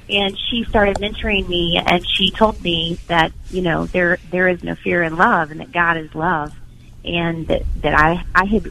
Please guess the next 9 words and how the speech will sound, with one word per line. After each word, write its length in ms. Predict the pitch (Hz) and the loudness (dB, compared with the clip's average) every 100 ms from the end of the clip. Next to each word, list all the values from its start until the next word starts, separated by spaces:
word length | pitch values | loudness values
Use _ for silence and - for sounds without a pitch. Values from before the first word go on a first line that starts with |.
| - | -6
basically 720 | 170 202 - 214 165 160 156 | -2 0 0 -4 -2 -2 -2
been 240 | 151 165 160 | -2 -6 -2
told 340 | 180 175 165 | 2 2 0
something 340 | - 175 165 165 | -4 -4 -2 4
wrong. 400 | 165 262 - 190 - | 4 4 0 -6 -6
You 100 | 175 | 0
know, 120 | 160 | 2
I 120 | 170 | 2
thought, 420 | - 180 165 165 | 0 -4 -4 -6